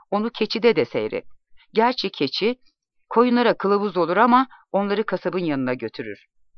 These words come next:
Sakalını tarar, "Ben önde giderim." der. Önde giden ama ölüm ve dertten yana önde giden.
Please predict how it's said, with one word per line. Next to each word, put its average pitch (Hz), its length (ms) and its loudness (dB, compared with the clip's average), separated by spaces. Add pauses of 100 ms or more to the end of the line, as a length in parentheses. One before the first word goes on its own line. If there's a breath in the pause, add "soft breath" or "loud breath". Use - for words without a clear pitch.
(280)
Sakalını 240 540 0
tarar, 180 420 0 (400)
"Ben 254 180 6
önde 233 240 2
giderim." 147 440 -2
der. 107 300 -4 (360)
Önde 196 280 2
giden 151 300 -2
ama 139 360 2 (300 soft breath)
ölüm 202 320 -2
ve 165 140 -2
dertten 165 360 0
yana 151 400 -2 (240)
önde 131 260 -8
giden. - 360 -12